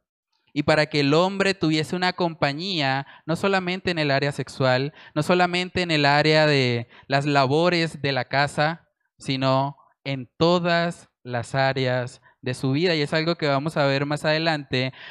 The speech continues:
cuando se habla del principio de una sola carne. Lo que el Señor quería desde el principio cuando unió al hombre y a la mujer es que llegaran a ser uno. Es que ellos siendo uno, eh, se fructificaran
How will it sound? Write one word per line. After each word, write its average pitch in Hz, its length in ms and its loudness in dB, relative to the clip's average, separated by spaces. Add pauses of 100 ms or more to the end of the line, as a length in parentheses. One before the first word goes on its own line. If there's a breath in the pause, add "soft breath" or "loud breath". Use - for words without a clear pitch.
cuando 139 280 0
se 139 200 0
habla 143 260 4
del 160 180 0
principio 156 640 -6
de 139 120 0
una 131 200 -4
sola 123 300 -2
carne. 113 420 -4 (380 soft breath)
Lo 139 100 0
que 143 80 0
el 143 80 -4
Señor 143 480 -2
quería 175 420 0
desde 160 280 -2
el 139 120 -2
principio 156 680 -2
cuando 139 300 -2
unió 131 220 -4
al 143 180 0
hombre 165 360 -2
y 165 40 -2
a 156 60 -2
la 156 100 0
mujer 135 640 -4 (240 loud breath)
es 135 120 -8
que 160 140 -6
llegaran 156 580 -4
a 147 80 -6
ser 135 260 -6
uno. 139 380 -2 (640)
Es 139 160 -6
que 170 240 0
ellos 175 300 0
siendo 175 480 0
uno, 196 400 2
eh, 202 80 -2 (160)
se 143 480 -2
fructificaran 156 1120 0